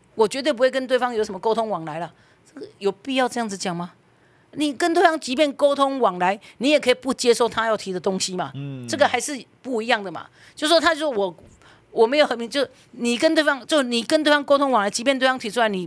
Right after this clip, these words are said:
Speaker 1: 可以不接受嘛，可以，
Speaker 2: 对。
Speaker 1: 可以再一直，一直谈一谈，谈到看能不能结果怎么样为止嘛。那你直接跟他讲，我们不可能签任何的那个，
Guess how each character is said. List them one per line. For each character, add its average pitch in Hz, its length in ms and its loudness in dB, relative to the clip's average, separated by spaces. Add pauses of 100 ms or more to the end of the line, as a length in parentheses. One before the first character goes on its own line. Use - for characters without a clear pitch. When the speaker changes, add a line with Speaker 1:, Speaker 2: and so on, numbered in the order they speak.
Speaker 1:
可 240 120 0
以 254 60 0
不 240 120 -6
接 240 240 2
受 220 220 2
嘛， 156 160 -10
可 - 100 -2
以， 233 140 2
Speaker 2:
对。 - 100 -14 (260)
Speaker 1:
可 233 80 2
以 240 80 4
再 247 160 4
一 185 160 -8
直， 202 240 -6 (520)
一 262 80 -4
直 202 100 -6
谈 208 180 -2
一 214 40 -4
谈， 196 180 0
谈 190 180 -4
到 208 220 2 (220)
看 220 160 -6
能 175 80 -6
不 196 60 -6
能 196 80 -8
结 180 100 -4
果 202 140 -2
怎 165 180 -6
么 156 80 -8
样 185 160 -2 (160)
为 175 120 0
止 185 260 -2
嘛。 - 140 -12 (320)
那 294 100 2
你 262 60 2
直 196 100 -6
接 269 120 -2
跟 254 140 -2
他 - 20 -8
讲， 226 100 -2
我 180 80 -8
们 175 80 -8
不 196 120 -12
可 202 100 -4
能 175 180 -8
签 196 220 -6
任 185 140 -6
何 156 120 -8
的 160 120 -12
那 165 100 -8
个， - 100 -14